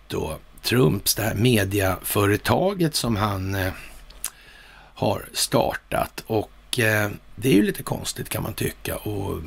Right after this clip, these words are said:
man får nästan intrycket av att det är riggat för att det ska se ut så här.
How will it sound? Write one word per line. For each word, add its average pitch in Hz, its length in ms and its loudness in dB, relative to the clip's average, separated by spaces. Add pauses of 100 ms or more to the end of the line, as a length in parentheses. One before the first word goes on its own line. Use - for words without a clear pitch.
man 104 180 -4
får 139 100 4
nästan 143 240 2
intrycket 123 380 -6
av 113 120 -4
att 110 80 -6
det 120 320 2
är 135 40 4
riggat 131 540 0
för 120 220 0
att 117 100 -6
det 127 80 -2
ska 120 180 0
se - 160 -2
ut 123 240 0
så - 160 0
här. - 280 -4